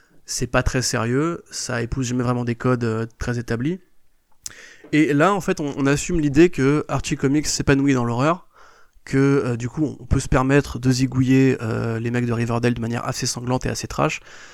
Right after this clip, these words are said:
toujours en rigolant, hein, parce que ça reste quand même très parodique, mais, euh, on sacrifie pas, entre guillemets, l'envie de, d'être conservateur au bain de sang.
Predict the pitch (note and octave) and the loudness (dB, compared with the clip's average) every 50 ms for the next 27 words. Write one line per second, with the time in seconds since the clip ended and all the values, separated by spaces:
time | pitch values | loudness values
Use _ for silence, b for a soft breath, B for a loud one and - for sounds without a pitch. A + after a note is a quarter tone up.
0 | B B B B - - C#3+ C3+ D3 D#3+ D3+ C3+ B2 A#2+ B2+ A#2+ B2 C#3 F#3 F#3+ | B B B B -6 -4 0 2 2 4 4 2 2 2 2 4 6 6 6 6
1 | D#3+ C3+ A#2+ A#2 A2+ - A#2 A2 - A2+ A#2 A#2 A2+ - - A2+ A2+ - - B2 | 4 2 0 0 -2 -2 -4 -6 -4 -2 0 -2 -2 -2 -4 -6 -6 -4 -6 -2
2 | - A#2 A2+ A#2 A#2 C3+ E3+ F#3 - - B B B B B B B B B B2 | -2 0 0 0 -2 -2 -2 -6 -6 -10 B B B B B B B B B -2
3 | C3 C#3 D#3+ F3 F#3 F#3 D3+ - - C#3+ C3+ C3 B2+ B2+ B2+ B2+ B2 B2 B2 A#2+ | 2 4 6 6 6 4 0 -4 -4 -2 0 2 2 2 2 0 0 -2 -2 -2
4 | B2 - _ - - C#3+ - D3 D3 - - D#3 - D3+ C#3 E3 F3+ F3+ D#3+ - | -6 -8 _ -10 -8 -4 2 2 2 2 2 -2 -2 0 2 2 2 2 2 0
5 | D3 C3 B2+ C3+ C3+ C#3+ D#3 E3 E3+ E3+ b b b b b b b - C3 C#3+ | -2 0 0 0 2 2 2 2 0 -2 b b b b b b b 0 4 4
6 | D3 C#3 C#3 E3 F3 - B2+ B2+ F#2 C3 B2+ - C#3 B2 - B2 B2 A#2+ A#2 - | 4 4 4 2 2 2 2 2 2 2 0 0 -2 -4 -2 0 0 0 0 2
7 | - D3 D#3+ E3 - - - - - - _ _ - C#3+ C3 C3 C#3 C#3+ D3 C#3+ | 4 4 4 4 2 -4 -18 -20 -20 -20 _ _ -2 0 0 4 4 4 4 4
8 | - A#2 A2+ A2+ | -2 -6 -6 -8